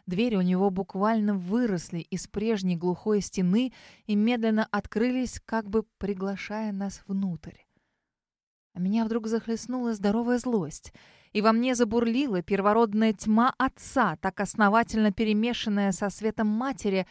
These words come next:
что я уже при всем желании не могла бы их разделить.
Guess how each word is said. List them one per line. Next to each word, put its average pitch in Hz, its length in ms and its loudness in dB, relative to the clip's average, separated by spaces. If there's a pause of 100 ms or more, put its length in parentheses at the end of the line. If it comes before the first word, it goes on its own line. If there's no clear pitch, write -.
(280)
что - 220 -4
я 240 220 2
уже 190 240 0
при 220 160 -2
всем 240 280 -4
желании 220 480 2
не 185 140 2
могла 190 320 2
бы 196 120 0
их 202 300 -4
разделить. 180 680 -4